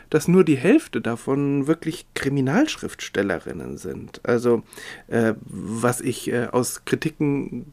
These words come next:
gehört habe, ist das manchmal auch, äh, etwas schräg, aber im Großen und Ganzen doch sehr, ja, es, es, es, es passt zu Agatha Christie und es ist eben, sind keine Parodien, es ist nichts, was verfälscht, sondern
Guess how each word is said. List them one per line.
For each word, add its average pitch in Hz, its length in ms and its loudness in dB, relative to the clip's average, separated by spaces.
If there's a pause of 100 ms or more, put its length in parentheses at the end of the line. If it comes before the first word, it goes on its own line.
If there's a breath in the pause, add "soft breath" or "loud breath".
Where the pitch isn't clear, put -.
gehört 131 480 4
habe, 208 160 0
ist 233 120 -8
das - 160 -6
manchmal 240 320 -4
auch, 180 180 -2 (640 loud breath)
äh, 131 220 4
etwas - 420 -2
schräg, 120 420 2
aber 143 320 4
im 131 180 -2
Großen 190 440 6
und 139 160 2
Ganzen 156 580 -4 (380 loud breath)
doch 139 380 0
sehr, 135 1000 2 (1300 soft breath)
ja, 139 420 2
es, - 200 -6
es, - 220 -8
es, - 120 -2
es - 160 -2
passt - 440 -2
zu 139 160 4
Agatha 131 340 0
Christie 143 380 -2
und 135 120 0
es 131 100 -6
ist 135 140 -6
eben, 120 460 -2
sind 131 180 -4
keine 104 240 -4
Parodien, 139 840 -2
es 110 160 -2
ist - 200 -16
nichts, - 220 -12
was - 140 -8
verfälscht, - 500 -2
sondern 156 280 0